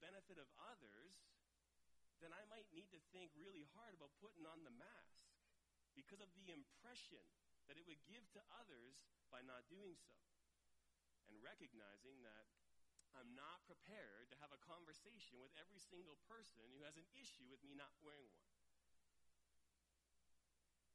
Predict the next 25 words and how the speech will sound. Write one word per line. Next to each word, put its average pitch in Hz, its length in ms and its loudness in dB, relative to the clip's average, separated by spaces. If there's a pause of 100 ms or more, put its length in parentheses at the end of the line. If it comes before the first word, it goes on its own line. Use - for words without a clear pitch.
(200)
Now, 120 120 6
I 135 80 6
realize 139 520 4
someone 156 280 4
could 139 120 2
say 143 200 4
at 131 80 2
this 139 240 2
point 135 160 4
in 123 80 -2
time, 175 400 4 (320)
"But 139 160 2
James, 180 520 6 (120)
isn't 196 240 4
that 202 160 4
inconsistent? 220 840 2 (920)
Couldn't 247 320 4
you 254 80 6
use 233 320 4
the 180 80 2
same 220 400 6
logic 202 480 6
to 185 80 -2
support 190 400 2
not 185 320 6